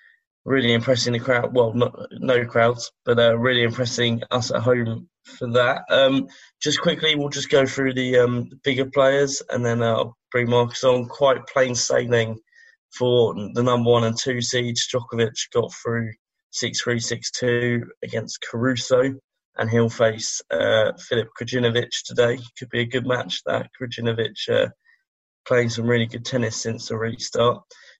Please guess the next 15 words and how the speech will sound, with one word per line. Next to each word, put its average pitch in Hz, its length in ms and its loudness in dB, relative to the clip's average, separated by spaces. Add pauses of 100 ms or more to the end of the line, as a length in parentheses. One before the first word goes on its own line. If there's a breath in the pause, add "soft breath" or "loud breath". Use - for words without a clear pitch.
(140)
And, 120 160 0
uh, 113 280 2
Rafael 139 380 2
Nadal 139 500 2 (520)
hasn't, 127 320 0 (420)
wouldn't 139 260 0
have - 120 -6
played 127 260 2
tennis, 123 680 0
uh, 120 440 4 (500)
hasn't 127 320 -2
played 120 340 0
A 120 140 0
T 120 160 -8
P 120 380 -4